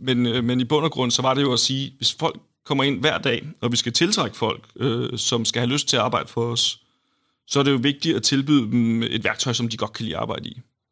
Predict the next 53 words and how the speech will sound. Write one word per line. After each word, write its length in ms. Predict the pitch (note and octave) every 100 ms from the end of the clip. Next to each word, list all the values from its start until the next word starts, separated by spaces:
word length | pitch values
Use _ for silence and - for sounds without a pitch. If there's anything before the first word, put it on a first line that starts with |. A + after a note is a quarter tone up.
| _ _ _ _
Det, 180 | D3 C3
det 100 | D3+
tror 200 | - C3+
jeg 200 | B2 A#2+
bliver 260 | A#2 F#2+ D2+ _
endnu 200 | C#3+ F3+
vigtigere 480 | D3+ A2 - A2+ G#2+
i 20 |
fremtiden, 460 | G2+ A#2 A#2 B2 A#2
fordi 360 | - A#2+ G#2+ - _ _ _ _
man 120 | B2+ A#2
kan 80 |
sige, 340 | - B2 A2+ A2+
øh, 380 | A#2 A#2 B2 A2 - _ _ _ _ _ _ -
de 140 | C#3+
unge 160 | C3+ E3
mennesker, 240 | D3+ D#3
der 80 | C#3
kommer 240 | - B2
ud 160 | B2+ G2 -
i 80 | A#2+
dag, 280 | C#3 - - _
forventer 380 | - C3 C#3 C3
jo 80 | A2+
meget 260 | A2 C#3 E3
mere 140 | B2+
et 80 | A2
værktøj, 440 | A#2 A2+ C#3+ B2 A#2 _ _ _ -
end 360 | B2+ B2 A#2+ A2+
man 140 | A#2+
forventede 420 | A#2+ A#2 - B2+
for 260 | - A#2+ A#2
bare 180 | A#2+ -
ti 160 | G3+ A3
år 120 | -
siden. 420 | - A2 A2+ G#2+ _ _ _ _ _ _ _ -
Der 80 | -
kunne 120 | E3
man 100 | A#2
godt 160 | B2+
klare 200 | - A2+
sig 120 | - B2+
med 120 | A2+
en, 140 | A2+
en 160 | F2+ A#2
underlig, 460 | B2+ C3+ A#2+ A#2
øh, 120 | A#2 A2+
D 80 |
L 240 | A2+ A#2+ B2
L-fejl 360 | B2+ A#2+ -
og 60 | G2+
en 60 | A#2
pop-up 360 | A2+ F#2+ A2+